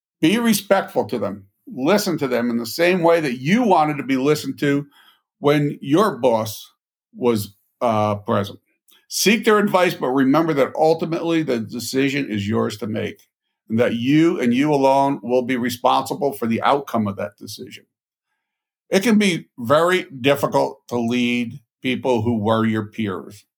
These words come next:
In fact, it's so difficult that the Marine Corps, when a young lance corporal is promoted to corporal,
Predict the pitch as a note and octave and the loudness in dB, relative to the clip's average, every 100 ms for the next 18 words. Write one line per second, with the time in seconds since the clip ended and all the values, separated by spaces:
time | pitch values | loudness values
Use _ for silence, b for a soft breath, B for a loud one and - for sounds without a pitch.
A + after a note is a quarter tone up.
0 | _ _ - A2 D#3+ E3 C#3 A2 E3 F3 | _ _ -6 0 2 0 -4 -2 0 2
1 | D#3+ B2 D#3+ E3 D3 B2+ B2 B2+ D3+ D3+ | 0 -2 0 0 2 0 0 0 0 2
2 | D#3 D3 C3+ A#2 A#2+ D3 D3+ C#3 C#3+ D#3 | 2 4 2 2 2 2 2 2 2 0
3 | - D3+ D3+ D#3 B2+ G#2+ B2 B2+ D3 C#3 | 0 0 0 0 -2 0 0 2 2 0
4 | G#2+ - D3+ D3+ A2 A2 | -4 2 2 2 0 -2